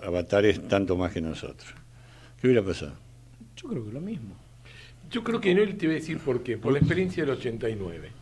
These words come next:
Speaker 3: Cuando Alfonsín, este, entrega el gobierno, lo que siguió al día siguiente, que fue la asunción del Menem, <laughs> no había cambiado
Speaker 2: Nada.
Speaker 3: nada. Y cambió todo, te lo
Speaker 1: Sí.
Speaker 3: digo yo por manejar una tarjeta de crédito. Empezaron a recibir los comercios de tarjeta de crédito, bajó la inflación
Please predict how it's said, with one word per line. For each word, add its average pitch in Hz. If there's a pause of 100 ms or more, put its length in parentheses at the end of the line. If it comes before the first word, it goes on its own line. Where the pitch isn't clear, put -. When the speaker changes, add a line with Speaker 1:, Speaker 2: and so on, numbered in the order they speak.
(400)
Speaker 3:
Cuando 160
Alfonsín, 214 (260)
este, 139
entrega 180
el 156
gobierno, 120 (640)
lo 139
que 147
siguió 180
al 185
día 175
siguiente, 135
que -
fue 135
la 135
asunción 131
del 127
Menem, 131 (180)
<laughs> -
no 196
había 165
cambiado 170 (220)
Speaker 2:
Nada. 180
Speaker 3:
nada. 135 (440)
Y 135
cambió 151
todo, 165
te 127
lo 110
Speaker 1:
Sí. 113
Speaker 3:
digo 151
yo 156
por 180
manejar 127
una 131
tarjeta 123
de 135
crédito. 147
Empezaron 135
a 131
recibir 120
los 127
comercios 123
de 123
tarjeta 131
de 139
crédito, 143
bajó 131
la 127
inflación 123